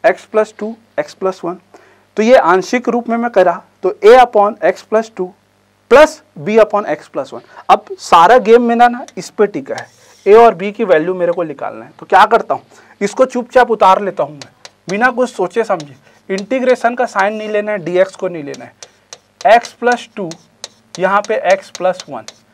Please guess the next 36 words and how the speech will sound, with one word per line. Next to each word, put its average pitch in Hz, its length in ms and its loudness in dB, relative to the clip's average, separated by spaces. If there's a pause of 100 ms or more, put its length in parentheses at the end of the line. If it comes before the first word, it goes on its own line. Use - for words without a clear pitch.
(240)
is 180 160 -10
equal 220 400 2
to, 143 60 -12 (380)
इसको 240 220 -2
चुपचाप 247 480 -2
उतार 165 280 0
लेता 143 240 -8
हूँ, 113 100 -18 (460)
a 220 140 4
upon, 160 360 -2 (520)
a 202 180 0
upon 170 320 -6 (440)
x 202 260 0
plus 240 380 -6
two, 151 160 -14 (440)
x 202 320 -4
plus 240 320 -8
two 147 180 -14 (500)
plus 262 280 0 (580)
b 180 300 -8
upon 170 380 -2 (420)
x 170 300 -2
plus 190 280 -6
one, 139 160 -16 (220)
x 156 280 -10
plus 151 200 -10
one। - 160 -20 (400)
अब 180 100 4
मेरे 214 180 2
को 240 100 0
मालूम 214 380 2
है 233 60 -4
ना, 220 180 -8 (100)
दोनों 190 300 0
का 240 140 2
हर 175 300 2